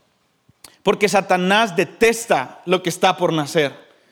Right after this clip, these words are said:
Y lo que está por nacer es la redención de todo el mundo. Cuando Israel sea salvo, Jesucristo viene.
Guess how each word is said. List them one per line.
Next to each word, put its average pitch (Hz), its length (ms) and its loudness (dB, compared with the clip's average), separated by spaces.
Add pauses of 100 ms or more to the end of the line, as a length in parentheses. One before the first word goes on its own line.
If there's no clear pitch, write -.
(200)
Y 175 100 -2
lo 202 140 2
que 185 60 -4
está 233 300 0
por 269 140 2
nacer 214 460 0
es 214 100 2
la 214 140 2
redención 180 500 0
de 175 100 0
todo 190 200 2
el 170 80 0
mundo. 175 480 -4 (280)
Cuando 208 260 2
Israel 196 400 4
sea 262 200 0
salvo, 233 640 0 (680)
Jesucristo 208 720 0
viene. 175 380 0